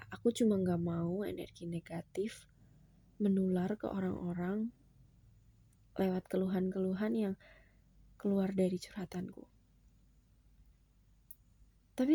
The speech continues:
sepertinya aku mulai kewalahan menampung ini sendirian. Takut sewaktu-waktu meledak.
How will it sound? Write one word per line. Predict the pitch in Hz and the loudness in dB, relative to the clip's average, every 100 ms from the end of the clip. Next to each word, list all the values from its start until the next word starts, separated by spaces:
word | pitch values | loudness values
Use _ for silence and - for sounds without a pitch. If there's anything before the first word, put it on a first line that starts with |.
| 320 | 6
sepertinya | 311 - - 277 311 | 4 0 2 4 4
aku | 302 311 | 4 4
mulai | 285 226 | 6 4
kewalahan | 220 202 202 202 220 233 208 | 2 0 0 0 2 2 2
menampung | 196 190 185 185 | 0 -2 -2 -4
ini | 190 185 | -2 -6
sendirian. | 185 180 175 180 185 180 - - - - - - - - - _ _ _ _ _ | -8 -6 -6 -6 -8 -10 -14 -20 -20 -20 -20 -20 -20 -20 -20 _ _ _ _ _
Takut | - - - - 220 - | -6 -6 -2 2 2 0
sewaktu-waktu | - - 214 - - 196 - 214 | -4 0 0 0 0 -2 0 0
meledak. | 208 190 180 190 175 | 2 2 0 -2 -4